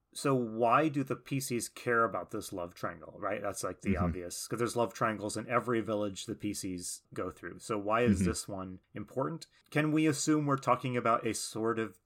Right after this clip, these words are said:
Speaker 1: D and D-ish fantasy setting, or would you like to do something different?
Speaker 2: Oh, that's a good question. Um, maybe let's stick with, yeah, with, like, yeah, a, a fantasy setting of some sort. Fantasy seven, setting, and maybe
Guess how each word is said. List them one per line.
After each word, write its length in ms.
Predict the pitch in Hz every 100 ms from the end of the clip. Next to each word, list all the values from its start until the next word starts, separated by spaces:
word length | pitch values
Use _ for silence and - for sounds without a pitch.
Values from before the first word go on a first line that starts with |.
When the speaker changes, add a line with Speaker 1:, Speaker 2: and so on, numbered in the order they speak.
| -
Speaker 1:
D 280 | 110 110 117
and 180 | 104 98
D-ish 640 | 98 101 98 98 - - - -
fantasy 680 | 98 95 101 107 104 107 107
setting, 440 | - 120 156 170
or 160 | 135 131
would 160 | 127
you 60 | 120
like 160 | 113 110
to 60 |
do 120 | 104 104
something 280 | 101 92
different? 280 | 95 - - _ _ _ _ _ -
Speaker 2:
Oh, 180 | 123 78
that's 180 | 139 -
a 20 |
good 140 | 139
question. 440 | - 80 - 73 - -
Um, 360 | 117 117 110 107
maybe 300 | 123 160 190
let's 240 | 165 127
stick 360 | - - 107 -
with, 320 | 98 92 87 - - -
yeah, 260 | - 87 67
with, 280 | 87 98 92
like, 180 | 92 80
yeah, 240 | 82 71 64 87 80 78 95
a, 40 |
a 40 | 85
fantasy 440 | - 80 71 -
setting 480 | 71 67 64 62 69
of 140 | - 78
some 180 | - 64
sort. 360 | - - - - -
Fantasy 280 | - 113 107
seven, 420 | 107 101 95 95
setting, 460 | - 98 95 92 90 -
and 220 | 85 87
maybe 500 | 85 87 85 85 85